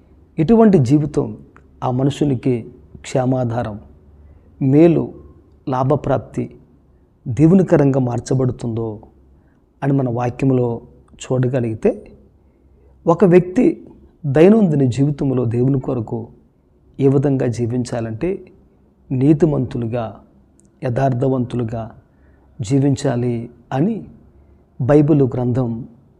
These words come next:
ఆ విధంగా సెలవిస్తూ ఉంది.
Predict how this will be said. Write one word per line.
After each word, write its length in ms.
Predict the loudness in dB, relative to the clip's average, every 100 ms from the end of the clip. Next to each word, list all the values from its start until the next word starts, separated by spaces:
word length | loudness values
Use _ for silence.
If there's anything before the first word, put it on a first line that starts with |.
| -10
ఆ 80 | -8
విధంగా 580 | -6 -4 -4 -4 -8 -14 -20 _ _
సెలవిస్తూ 560 | -6 -2 -2 -4 -4 -4
ఉంది. 420 | -2 -4 -8 -14